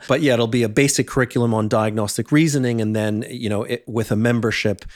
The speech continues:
you would have access to ongoing diagnostic reasoning sessions where we run through cases. And then the other project that we have going is an app that we've created, and it's not live yet. We're still in the testing phase at the moment, but the ultimate goal of the app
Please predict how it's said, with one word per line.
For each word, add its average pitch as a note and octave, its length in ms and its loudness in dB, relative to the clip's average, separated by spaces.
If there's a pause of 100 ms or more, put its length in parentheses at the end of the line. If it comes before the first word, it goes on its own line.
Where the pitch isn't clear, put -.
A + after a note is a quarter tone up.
(180)
you A#2 100 -4
would G#2+ 120 -2
have G#2 180 -2
access G2+ 420 -4
to - 200 -8
ongoing G2 720 -2
diagnostic G2 680 -2
reasoning F#2+ 340 -4
sessions G2+ 460 -4
where G#2 140 -2
we G2 100 -2
run G2 260 -4
through F2+ 200 -10
cases. - 580 -8 (500)
And G#2+ 200 -2
then G#2+ 360 -2
the A#2+ 140 0
other B2+ 140 0
project A2+ 420 -2
that A#2+ 120 -4
we A2+ 100 -4
have G#2+ 320 -2
going G#2 420 -2
is G2 420 -4
an F#2+ 240 -8
app A#2 400 -2
that A2+ 180 -4
we've G#2+ 220 -4
created, A2 560 -2
and G#2+ 240 -2
it's - 200 -2
not B2+ 400 2 (260)
live B2 440 4
yet. F3+ 180 2
We're A#2+ 80 -2
still B2 220 0
in A2+ 80 0
the G#2+ 80 -2
testing C3+ 520 0
phase A2+ 440 -2
at A2 100 -8
the A#2 80 -4
moment, A2 480 -4 (240)
but A2 460 -2
the G2+ 240 -4
ultimate E3+ 440 0
goal C#3 320 4
of A#2+ 100 -2
the A2 140 0
app G2 300 -4